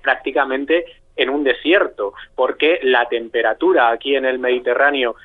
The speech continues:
va a subir mucho más que la media mundial y, eh, también las precipitaciones parece que se van a resentir mucho más que en la media mundial, ¿no? Em, también, eh, bueno, pues,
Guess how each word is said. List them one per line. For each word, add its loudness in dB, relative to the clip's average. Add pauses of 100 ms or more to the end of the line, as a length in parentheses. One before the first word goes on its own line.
(160)
va 2
a -2
subir 0
mucho -2
más -2
que -4
la 0
media 2
mundial 0 (300)
y, 0
eh, 0
también -2
las 0
precipitaciones 0 (300)
parece 0
que -2
se -6
van 0
a 2
resentir 0 (220)
mucho -2
más -2
que -2
en -2
la 0
media 0
mundial, -2
¿no? -4 (240)
Em, 0
también, 0
eh, 0
bueno, 0
pues, -2